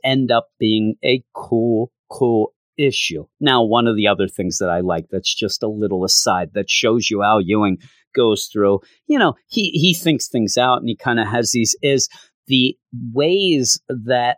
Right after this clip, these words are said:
the leader ends up, you know,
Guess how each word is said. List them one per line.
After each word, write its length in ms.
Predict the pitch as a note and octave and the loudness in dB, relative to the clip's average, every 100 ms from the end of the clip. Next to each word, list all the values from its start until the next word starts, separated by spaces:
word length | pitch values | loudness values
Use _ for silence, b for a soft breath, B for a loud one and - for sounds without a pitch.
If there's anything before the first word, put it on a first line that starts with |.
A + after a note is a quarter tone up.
| - | -6
the 180 | A2+ A2+ | -4 -2
leader 720 | A#2 D#3 F3+ D3 A#2+ A2 G#2+ _ _ _ - | 2 2 2 2 2 2 0 _ _ _ -2
ends 340 | D3+ D3 A#2 | 0 0 0
up, 240 | C#3 B2+ C3 - - | 0 0 -4 -18 -6
you 160 | A#3 | 0
know, 240 | E3 C#3+ | 2 0